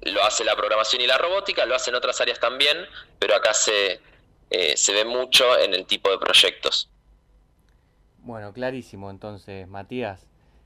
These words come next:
Speaker 2: eh, te agradezco mucho el contacto y, y bueno, muchísimo éxito, eh, con, em, con este nuevo kit para los chicos con codit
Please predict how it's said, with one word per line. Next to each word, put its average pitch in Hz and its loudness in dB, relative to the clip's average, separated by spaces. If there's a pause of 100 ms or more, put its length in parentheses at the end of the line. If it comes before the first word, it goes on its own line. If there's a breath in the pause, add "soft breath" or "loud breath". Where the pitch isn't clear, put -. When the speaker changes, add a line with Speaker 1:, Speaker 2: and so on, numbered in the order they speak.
(180)
Speaker 2:
eh, 101 -12
te 104 -6
agradezco 113 -6
mucho 120 -8
el 104 -14
contacto 135 -8 (720 soft breath)
y, 98 -12 (100)
y 113 -12
bueno, 110 -6
muchísimo 104 -10
éxito, 113 -10 (360)
eh, 98 -16
con, 85 -14 (1040)
em, 85 -16 (240)
con 101 -12
este 104 -12
nuevo 104 -12
kit 120 -10
para 95 -8
los 92 -12
chicos 107 -12
con 95 -14
codit 104 -8